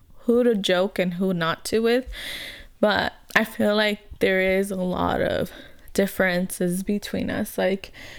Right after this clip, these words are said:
the way your family carries themselves and the way we are, it's very di-, different. And, I mean, and it's not bad, it's just, we're just so different.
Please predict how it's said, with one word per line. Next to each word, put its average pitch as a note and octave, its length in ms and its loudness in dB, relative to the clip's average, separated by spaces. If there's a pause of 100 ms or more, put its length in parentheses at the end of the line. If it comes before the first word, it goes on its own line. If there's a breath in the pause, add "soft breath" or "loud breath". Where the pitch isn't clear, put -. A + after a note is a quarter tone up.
(200 loud breath)
the G#3 140 6
way G3+ 160 4
your G3 160 4
family F#3+ 380 2
carries F#3+ 420 2
themselves F3+ 480 0
and F3 100 2
the E3+ 80 2
way F3 220 4
we E3+ 180 4
are, F3 320 0 (520 loud breath)
it's - 200 -6
very F3+ 360 2 (260)
di-, D#3+ 260 2 (160)
different. - 540 -2
And, F3 340 -2 (480 loud breath)
I A#3+ 80 6
mean, C4 180 4
and C4 140 4
it's C4 200 0
not B3+ 280 2
bad, F3+ 420 2
it's - 180 -4
just, - 200 -8
we're F#3 140 0
just - 340 -2
so E3+ 220 0
different. - 500 -4